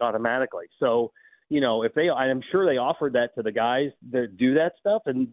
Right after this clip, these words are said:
when they said no, <laughs> the casinos realized real quick this was not gonna be a winter weekend for them.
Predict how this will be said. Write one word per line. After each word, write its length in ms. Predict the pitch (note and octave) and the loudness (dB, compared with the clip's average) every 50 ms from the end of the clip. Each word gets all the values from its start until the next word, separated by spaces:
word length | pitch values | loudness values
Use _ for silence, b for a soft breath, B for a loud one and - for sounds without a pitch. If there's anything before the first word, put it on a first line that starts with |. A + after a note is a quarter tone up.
| A2+ | -2
when 160 | A2+ D3 C#3+ C#3 | -2 0 2 2
they 320 | C#3 C3 C3+ C3+ B2+ C3+ C3+ C3+ - - | 2 2 0 -2 -4 -6 -12 -16 -6 -2
said 180 | - D3 C#3 B2+ | 0 0 0 2
no, 400 | C3 C#3 D3+ F3+ G#3 G3+ D#3 D#3 - | 2 2 2 2 0 0 -2 -6 -6
<laughs> 60 | - - F#3 - - - B B B B B B B B | -4 -4 -4 -4 -6 -10 B B B B B B B B
the 120 | C3+ - | -10 -4
casinos 420 | - - G3+ - - G#3+ A3+ - - | -2 -2 -2 0 0 -2 0 0 0
realized 480 | A3+ F#3+ F3 F3+ F3+ E3 D#3 C#3+ B2+ C3 | 0 0 2 2 2 2 2 0 -2 -2
real 200 | D3+ E3 D#3+ D3+ | -2 0 0 0
quick 220 | - G3 E3 - _ _ _ _ _ _ | 0 0 -2 -2 _ _ _ _ _ _
this 120 | F3+ E3 | -10 -8
was 100 | E3 F3 D3 | -8 -6 -4
not 180 | F#3 F#3 E3 - | -2 -2 -2 -2
gonna 120 | F3 E3 D#3 | -4 -4 -2
be 120 | C#3+ D3 | -2 -2
a 60 | C#3 | 0
winter 240 | C#3 D3+ D3 C3+ A#2+ | 0 0 0 0 0
weekend 360 | A#2+ C3 C3 - A2+ G#2 G2+ | -2 -4 -4 -4 -6 -6 -6
for 120 | - G#2+ F2+ | -6 -8 -6
them. 200 | F2+ F2+ F2+ | -6 -8 -8